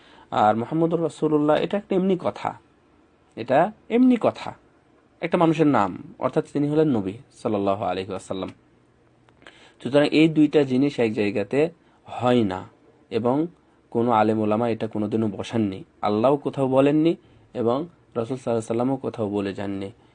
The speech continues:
যে লা ইলাহা ইল্লাল্লাহ মুহাম্মাদুর রাসূলুল্লাহ। যেটা বলেছেন সেটা হলো আশহাদু আল্লা ইলাহা ইল্লাল্লাহ ওয়া আশহাদু আন্না মুহাম্মাদার রাসূলুল্লাহ, আমি সাক্ষ্য দিচ্ছি আল্লাহ ছাড়া সত্য মাবুদ নেই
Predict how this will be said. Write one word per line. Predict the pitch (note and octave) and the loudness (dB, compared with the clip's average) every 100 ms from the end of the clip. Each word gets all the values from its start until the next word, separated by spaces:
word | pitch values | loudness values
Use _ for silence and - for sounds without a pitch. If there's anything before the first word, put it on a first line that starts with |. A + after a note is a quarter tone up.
| _ - | _ -10
যে | A2 A2+ C#3+ - _ - | 0 0 0 -8 _ -2
লা | G#2+ G#2 | 0 2
ইলাহা | G#2 G#2+ G#2+ | 0 -2 -2
ইল্লাল্লাহ | G2+ G#2 G2+ B2 E3+ _ _ - | -4 -4 0 0 -2 _ _ -10
মুহাম্মাদুর | A2 B2 A2 G2+ | -6 -4 -4 -6
রাসূলুল্লাহ। | F#2 - G2+ - - - - - - _ | -8 -10 -10 -10 -10 -16 -20 -20 -20 _
যেটা | C3+ C#3 F3+ | -6 0 2
বলেছেন | F3 D#3+ D#3 E3 | 2 2 0 -4
সেটা | D3 C#3+ | -4 -4
হলো | D3 E3 | -2 -2
আশহাদু | C#3 - B2+ A#2+ | -2 -4 -2 0
আল্লা | A#2 A#2 | 0 -2
ইলাহা | G2+ A2 G#2+ A#2+ | -2 -2 -4 -6
ইল্লাল্লাহ | B2+ A#2 A#2 A#2+ D3 - _ _ - | -8 -6 -6 -6 -8 -10 _ _ -4
ওয়া | - | -2
আশহাদু | D3+ D#3+ C#3 | -2 -2 -2
আন্না | B2 A2+ | -2 -2
মুহাম্মাদার | A#2 C3 D3+ D#3 D#3+ | -4 -4 -2 0 2
রাসূলুল্লাহ, | B2+ - A2+ - - | 0 -2 -8 -8 -8
আমি | A2 | -6
সাক্ষ্য | - A2 - | -6 -6 -4
দিচ্ছি | C3+ C#3 - | -4 -4 -6
আল্লাহ | B2+ B2+ B2 | -6 -6 -6
ছাড়া | B2 A#2+ | -4 -6
সত্য | - - A2+ | -8 -6 -4
মাবুদ | G#2 G#2+ B2 C3 | -2 -2 -4 0
নেই | D#3 | 0